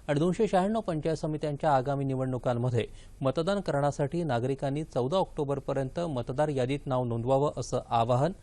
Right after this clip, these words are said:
राज्य निवडणूक आयुक्त जस सहारिया यांनी काल केलं. मुंबईत घेतलेल्या पत्रकार परिषदेत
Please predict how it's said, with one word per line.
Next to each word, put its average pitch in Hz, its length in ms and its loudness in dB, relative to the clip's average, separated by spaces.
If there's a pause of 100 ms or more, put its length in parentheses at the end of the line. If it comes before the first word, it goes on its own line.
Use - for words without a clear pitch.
(420)
राज्य 143 400 4
निवडणूक 170 380 0
आयुक्त 151 320 0 (200)
जस 143 200 0
सहारिया 151 720 0 (120)
यांनी 117 260 0
काल 107 300 0
केलं. 113 200 4 (960)
मुंबईत 175 280 4
घेतलेल्या 190 420 2
पत्रकार 143 440 0
परिषदेत 135 480 -2